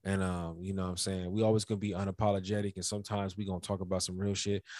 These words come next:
Sometimes it's gonna be jokey joke, whatever it is. Either way, you know, you gonna get a show. Um, and, uh, you know, uh, you got any last words for the people?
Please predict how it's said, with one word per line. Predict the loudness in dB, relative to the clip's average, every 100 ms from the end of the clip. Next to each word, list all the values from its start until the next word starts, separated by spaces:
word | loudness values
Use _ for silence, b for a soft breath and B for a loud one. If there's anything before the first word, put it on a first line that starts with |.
| B
Sometimes | -4 2 2
it's | 2
gonna | 2 2
be | 2
jokey | 4 4 2
joke, | 2 4
whatever | 4 2 2 2
it | 0
is. | -2 -2
Either | -4
way, | -2 -4
you | -4
know, | -4
you | -2
gonna | -2 -4
get | -2
a |
show. | 0 2 0 -2 b b b b -6
Um, | -4 -2 -4
and, | -6 -4 -4
uh, | -4 -6 -8 -18 _ _ _
you | -2
know, | 2 2 0 -8 _ 0
uh, | 6
you | 12
got | 12
any | 12
last | 12 10 10
words | 8
for | 8
the | 6
people? | 6 6